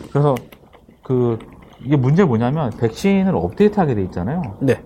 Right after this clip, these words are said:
Speaker 1: 백신 그 이제 시그니처들을 업데이트하게 되는데, 그 업데이트 시그니처가 그 서버가
Speaker 2: 그렇구나.
Speaker 1: 해킹이 된 거죠. 예.
Speaker 2: 아.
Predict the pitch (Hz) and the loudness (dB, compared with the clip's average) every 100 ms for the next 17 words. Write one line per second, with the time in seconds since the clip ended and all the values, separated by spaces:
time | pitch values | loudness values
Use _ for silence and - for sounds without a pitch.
0 | - 107 - 139 127 110 - 117 101 104 | -6 -6 -2 -2 -2 -6 -4 -2 0 0
1 | 101 180 202 196 175 139 85 - 151 143 | 0 2 2 4 4 4 2 2 2 2
2 | 113 135 - 113 90 - 202 196 196 - | 2 0 -4 -4 -4 0 2 2 -2 -4
3 | 190 185 180 175 196 196 190 190 165 185 | 0 2 2 0 0 0 0 0 0 0
4 | 202 - - - - - - - - 135 | -2 -12 -18 -20 -20 -20 -20 -20 -2 2
5 | 139 202 175 185 - 208 147 101 92 82 | 4 4 6 4 4 2 2 0 -2 -4
6 | 78 - - 107 90 95 101 101 104 98 | -8 -14 -16 -6 -4 -4 -4 -4 -6 -6
7 | 87 - | -10 -14